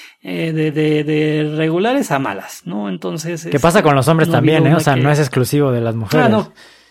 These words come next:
Speaker 1: No, sí, claro, o sea, exactamente, ¿no? No es exclusivo de las mujeres, ¿no? Uno, insisto, ya hablaremos de ello, ¿no? Pero una puede haber una porquería tan grande como la de México Bárbaro, ¿no? Que es una antología de,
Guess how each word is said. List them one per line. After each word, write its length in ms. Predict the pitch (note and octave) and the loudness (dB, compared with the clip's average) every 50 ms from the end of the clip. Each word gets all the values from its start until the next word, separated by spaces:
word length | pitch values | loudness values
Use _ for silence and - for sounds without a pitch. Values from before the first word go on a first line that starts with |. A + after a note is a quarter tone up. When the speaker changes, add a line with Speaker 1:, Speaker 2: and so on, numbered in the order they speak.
| _ _ - | _ _ -4
Speaker 1:
No, 280 | G3+ G#3+ A3+ F#3+ D3+ | -2 0 2 2 0
sí, 200 | - - E3+ D#3+ | 0 -2 -2 -2
claro, 320 | E3 E3 E3 - C3 B2 B2+ | 0 0 0 0 0 -2 -4
o 60 | C#3 | -4
sea, 240 | - - D3 C#3+ C#3+ | -6 -6 -6 -6 -6
exactamente, 580 | C#3+ - - D#3 D#3+ E3+ D#3 D#3 D3 C#3+ C#3+ C3+ | -6 -8 -10 -10 -6 -4 -4 -2 -4 -4 -6 -6
¿no? 100 | D3 D#3 | -4 -4
No 120 | D#3 D#3+ | -2 -4
es 100 | D#3 C#3+ | -4 -6
exclusivo 480 | D3+ C#3 - D3+ D3 C3 D3+ D#3+ D#3+ D#3 | -8 -12 -12 -14 -12 -8 -6 -4 -4 -4
de 80 | C#3 | -4
las 140 | C#3 C#3 D3 | -6 -8 -8
mujeres, 460 | D3+ - - F#3+ F#3+ G3 G#3+ G#3+ - - | -8 -8 -6 -6 -4 -4 -4 -6 -6 -6
¿no? 120 | D#3+ E3+ | -6 -6
Uno, 300 | E3 D#3 D3+ C#3+ C3+ C#3+ _ _ - - - - - - - _ - | -4 -6 -6 -6 -8 -12 _ _ -20 -20 -20 -20 -20 -20 -20 _ -12
insisto, 300 | F3+ E3 C#3+ D#3 - F3+ | -10 -10 -8 -6 -4 -2
ya 80 | F3 F3+ | -2 0
hablaremos 400 | F3 F3 E3+ E3+ E3 E3 D#3 C#3+ | 0 0 0 -2 -2 -2 -2 -2
de 80 | D3+ | -2
ello, 160 | D3+ E3+ G3+ F#3+ | -2 -2 -4 -4
¿no? 120 | E3+ E3+ | -6 -6
Pero 140 | E3 D#3+ D#3 | -6 -4 -4
una 160 | D3+ D3 D3 | -4 -6 -6
puede 160 | - D#3+ D3+ | -6 -6 -6
haber 160 | D3 C#3+ D3 | -6 -4 -4
una 280 | D3+ D3 D3 C#3+ - _ | -4 -4 -6 -8 -10 _
porquería 520 | _ - E3 C#3+ C3+ - - D3 C#3 D3 D3 | _ -6 -4 -4 -4 -4 -4 -4 -4 -4 -2
tan 140 | - D3+ D3 | -2 -4 -4
grande 240 | C#3+ C#3 C#3+ D3 | -2 -4 -6 -6
como 560 | C#3+ - C3+ C3 B2 B2+ B2+ B2+ B2+ C3 C3 C3+ | -8 -8 -8 -8 -8 -8 -10 -10 -10 -10 -10 -10
la 100 | C3+ C3 | -12 -10
de 100 | C3+ C#3 | -10 -10
México 340 | C#3 C3 C3 D#3 D#3+ F#3+ E3+ | -10 -8 -8 -8 -4 -2 -2
Bárbaro, 320 | D#3 D#3 E3 E3 D#3 F3+ | 0 0 0 0 -2 -2
¿no? 160 | F3+ E3 D#3+ | -4 -6 -6
Que 80 | D3+ D#3 | -8 -8
es 80 | - - | -6 -4
una 140 | D#3 D#3+ | -2 -2
antología 580 | D3+ D3+ - D#3 C#3+ D3 C#3+ - - E3 D#3 D3+ | -2 -4 -4 -6 -6 -8 -8 -10 -8 -8 -6 -6
de, 280 | D3 C#3+ C#3+ C#3 C#3+ - | -6 -6 -8 -10 -10 -14